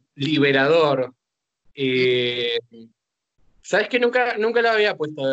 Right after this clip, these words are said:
me había puesto a verlo así? Yo lo, pensaba todo lo contrario, como que ponerme a, a hacer un show no es lo mío, no me... Eh, si bien, eh,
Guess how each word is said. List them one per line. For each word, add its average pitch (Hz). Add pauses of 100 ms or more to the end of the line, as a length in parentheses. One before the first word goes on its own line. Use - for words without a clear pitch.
(420)
me 139
había 151
puesto 147
a 135
verlo 139
así? 151 (160)
Yo 175
lo, 156
pensaba 151
todo 175
lo 160
contrario, 135
como 123
que 123 (280)
ponerme 151
a, 135
a 131 (200)
hacer 143
un 147
show 147 (1500)
no 151
es 160
lo 160
mío, 170
no 147
me... 139 (1080)
Eh, 135
si 135
bien, 160 (320)
eh, 120